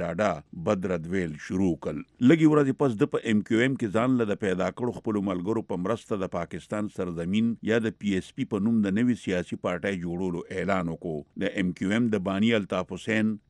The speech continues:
د پاکستان مخالفه بیانونو په جواب کې د مصطفی کمال د سختو او د سپورو ستغو بیانونو په وجه د کراچۍ په ماجرو کې او په ام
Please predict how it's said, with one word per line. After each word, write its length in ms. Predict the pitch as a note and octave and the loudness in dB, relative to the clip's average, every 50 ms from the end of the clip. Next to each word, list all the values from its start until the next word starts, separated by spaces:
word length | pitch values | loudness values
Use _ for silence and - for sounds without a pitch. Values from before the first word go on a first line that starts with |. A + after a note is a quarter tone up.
| E2+ F#2+ | -6 -4
د 80 | F2 - | -2 -2
پاکستان 580 | F#2+ F#2 F2+ - F2+ - - C3 B2+ B2+ B2 A2+ G#2+ | -2 -2 -4 -6 -10 -6 -4 -2 -2 0 0 0 -2
مخالفه 500 | G#2 F#2+ G2+ F#2 G#2 A2+ A2+ B2 A2 F#2 F#2+ | -2 -2 -2 -2 -2 -2 -2 -2 -2 -2 -2
بیانونو 420 | F#2 F#2 F2 F2+ F#2+ G#2+ A2 G#2+ F#2 - | -2 -2 -2 -2 -2 -2 -2 -2 -2 -4
په 120 | F#2+ E2 E2+ | -4 -4 -2
جواب 300 | E2+ F#2 G2 G#2+ G#2 - - | -2 -2 -2 -2 -4 -4 -6
کې 160 | G#2+ F#2 F#2+ | -6 -4 -4
د 80 | F2+ F2 | -4 -4
مصطفی 400 | D#2+ - - E2+ E2 - E2+ E2 - - | -6 -8 -10 -10 -8 -8 -10 -8 -8 -8
کمال 340 | F2 F2+ F#2+ G2 G2 F#2 E2+ | -6 -4 -4 -4 -4 -4 -6
د 100 | F2 - - | -8 -4 -4
سختو 360 | A#2 A2 - - - A2+ G#2 F#2+ F2+ - _ | -4 -4 -4 -6 -4 -4 -2 -2 -4 -8 _
او 120 | - F#2+ G2 F2+ G2+ | -4 -2 -2 0 -2
د 100 | - - | -4 -4
سپورو 320 | - - B2 B2 A#2+ G#2+ - - | -2 0 0 2 2 0 -2 -4
ستغو 260 | - B2+ B2+ B2 G#2 G#2 | -4 -2 -2 -2 0 0
بیانونو 440 | G2 G2+ F#2+ F#2 G2+ A2 A2+ A2+ F#2+ - | 0 0 0 0 0 0 0 -2 -2 -2
په 100 | G2+ F#2 G2+ | -2 0 0
وجه 200 | A2 G#2+ G#2+ F#2+ F#2+ | 0 0 -2 -2 -4
د 80 | - - | -6 -6
کراچۍ 480 | F2+ F2 F2 F2 - A2 G#2 G#2 - | -6 -4 -4 -4 -4 -4 -4 -4 -4
په 140 | G2+ F2+ F2+ F2 | -6 -6 -6 -6
ماجرو 400 | E2+ D#2+ D#2 F#2+ G#2 A#2 A#2+ G#2+ - | -6 -6 -2 -2 0 0 -2 -2 -4
کې 400 | A2 F#2+ F2 D#2 - _ - A2 | -4 -4 -4 -6 -8 _ 0 0
او 100 | G2 F#2 - | 2 2 0
په 200 | A2 - A2+ F#2+ | -4 -2 -2 -2
ام 120 | F2+ F2 | -2 -2